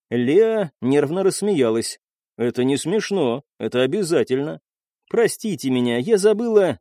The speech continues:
"Вы забыли, как же", прогремели усы. "В городе давно запрещены такие драндулеты, как у вас. Вы должны быть в курсе". "Мы живём в деревне и приехали смердеть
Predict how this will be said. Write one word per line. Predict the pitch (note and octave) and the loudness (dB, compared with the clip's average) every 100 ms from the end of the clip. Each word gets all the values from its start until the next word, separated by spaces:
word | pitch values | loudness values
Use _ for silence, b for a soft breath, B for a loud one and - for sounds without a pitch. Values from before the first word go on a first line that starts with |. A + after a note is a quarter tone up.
| _ - | _ -10
"Вы | A2 D#3+ | -2 0
забыли, | A2 C3 A#2 B2 A#2+ G#2+ G#2+ | 2 2 2 2 0 0 -2
как | G#2 F#3+ F#3+ C3+ G#2 | -2 4 4 4 -2
же", | G2 A2+ G#2 - _ | -4 -4 -4 -8 _
прогремели | B2 A#2+ B2 B2 A#2 | -4 -2 0 0 0
усы. | A#2 A2 B2 A#2 - b b - | 0 -2 -2 -2 -4 b b -14
"В | G#2+ | -4
городе | B2 F3+ E3+ D#3+ | 2 2 4 2
давно | D3 D#3 C3 D#3 E3+ | 2 2 2 -2 0
запрещены | D3+ D#3 C3+ C#3 D3 E3 | -2 -2 -4 -2 -2 0
такие | C#3 D3 E3+ | -2 0 -2
драндулеты, | B2+ D3 C3 C3+ E3 C3 C3+ | 0 0 2 2 0 -2 -2
как | B2+ | 0
у | C#3 | 0
вас. | D3 E3 - - _ | 0 -2 -4 -14 _
Вы | - C#3+ | -4 2
должны | C#3+ B2+ C3 D3 | 2 2 -2 -2
быть | C#3+ | -4
в | - | -4
курсе". | B3 F3+ - - _ _ _ _ _ | -6 -6 -8 -14 _ _ _ _ _
"Мы | C3 D#3+ | 0 0
живём | C#3+ F3 G3 D3+ | 0 2 2 2
в | |
деревне | A#2+ A3 C4+ G3 A2 - - _ _ - | -4 -4 0 0 0 -10 -16 _ _ -4
и | D#3 | -2
приехали | C#3 D3+ E3+ G#3 F#3 D#3+ | 0 0 0 0 0 0
смердеть | - C3 C#3 B2+ F3+ - | 0 2 2 2 0 -2